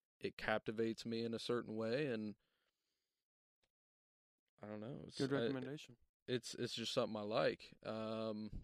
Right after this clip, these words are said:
Speaker 1: and it's, like I said, it's, it's his choice. What, how, he heard this guitar riff and he chose to sing it this way. Where did he,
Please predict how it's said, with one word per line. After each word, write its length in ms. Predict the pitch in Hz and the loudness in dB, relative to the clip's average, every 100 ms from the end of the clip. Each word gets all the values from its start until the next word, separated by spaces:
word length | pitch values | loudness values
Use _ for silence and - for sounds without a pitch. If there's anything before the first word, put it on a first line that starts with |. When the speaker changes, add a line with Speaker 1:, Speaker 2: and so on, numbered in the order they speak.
| - - _ _ _ _ _ _ _ _ - _ _ _ _ - | -12 -20 _ _ _ _ _ _ _ _ -20 _ _ _ _ 0
Speaker 1:
and 140 | 127 | 2
it's, 380 | 117 - - - - | 4 0 -4 -6 0
like 160 | 120 | 2
I 40 | 120 | 2
said, 240 | - 139 | 6 6
it's, 200 | 104 - - | 6 0 -6
it's 180 | 117 110 | -4 -2
his 220 | 107 - | -4 -6
choice. 520 | - - 107 90 - - | -6 -2 -2 -2 -8 2
What, 220 | 117 - - _ - | 4 4 2 _ -8
how, 300 | 127 143 139 _ _ _ _ _ _ _ | 2 4 4 _ _ _ _ _ _ _
he 180 | - 180 | 4 8
heard 220 | 165 160 | 8 8
this 120 | 147 - | 6 2
guitar 400 | 127 - 131 123 | 2 8 10 10
riff 340 | 107 107 - | 6 2 0
and 120 | 104 104 | -8 -4
he 160 | 123 | -6
chose 540 | 117 - 117 117 117 - | -4 2 6 6 2 -2
to 100 | 104 | -6
sing 240 | - 120 | -2 -2
it 220 | 107 101 101 | -2 -4 -4
this 280 | 107 - | -4 -4
way. 420 | 139 147 175 185 - _ _ _ _ _ _ _ _ _ _ _ _ _ _ _ _ _ _ _ _ - | 2 4 4 2 -4 _ _ _ _ _ _ _ _ _ _ _ _ _ _ _ _ _ _ _ _ 4
Where 160 | 135 | 4
did 160 | 165 180 | 6 2
he, 220 | 123 - | 2 0